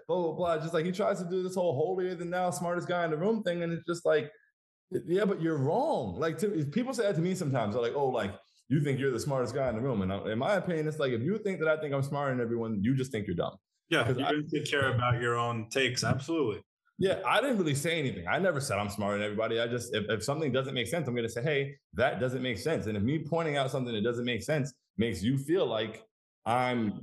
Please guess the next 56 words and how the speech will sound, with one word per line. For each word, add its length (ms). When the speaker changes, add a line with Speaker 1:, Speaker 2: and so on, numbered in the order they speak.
Speaker 1:
the, 280
the 80
holier 360
than, 280
then 100
whatever. 420
Like, 200
but 300
if, 140
if 120
you 120
can't 320
have 360
that 240
stance 460
of, 100
like, 220
"Hey, 220
like, 220
you 80
know, 400
you 120
guys 300
don't 220
know 160
as 80
much 180
as 80
I 160
do," 320
and 160
then 100
say 280
dumb 260
shit 260
that's 200
wrong, 580
especially 340
not 160
when 100
it's 160
your 120
job 380
to 60
do 200
so. 160
So 140
it's 120
just 160
like, 160
that 160
makes 220
no 200
sense 340
to 100
me. 320